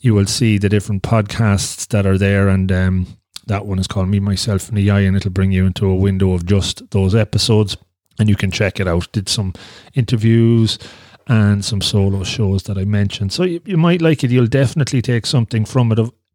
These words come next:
whatever age you are, whatever experience you have from emotional intelligence. If you're a coach or somebody that develops other people, you might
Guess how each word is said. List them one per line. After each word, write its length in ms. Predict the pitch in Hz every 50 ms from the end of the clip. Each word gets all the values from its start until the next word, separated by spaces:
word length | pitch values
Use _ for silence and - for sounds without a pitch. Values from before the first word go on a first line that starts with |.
| _ _ _
whatever 400 | - 117 120 131 127 127 127 - -
age 260 | 127 120 120 117 113
you 140 | 110 113 117
are, 240 | 113 110 110 107 107
whatever 300 | 113 117 117 117 120 120
experience 840 | 120 110 - - - - _ - 127 123 117 113 110 110 104 - -
you 100 | 104 90
have 320 | 85 110 107 107 107 98
from 220 | - - 113 101 104
emotional 460 | 104 107 113 113 104 - - 110 101
intelligence. 520 | 95 - - 120 110 110 101 104 98 95
If 100 | 104 92
you're 140 | 113 107 101
a 40 | 101
coach 480 | - - - 131 123 123 120 110 -
or 140 | 120 107 98 - - - - - -
somebody 360 | - - 127 117 107 110 107
that 180 | 107 104 101 - - - - - - _ _ _
develops 500 | - 113 101 113 113 110 107 107 - - - -
other 260 | - 120 117 117 117 107
people, 380 | - 123 123 113 - 117 117
you 100 | 117 110
might 280 | 110 110 107 107 101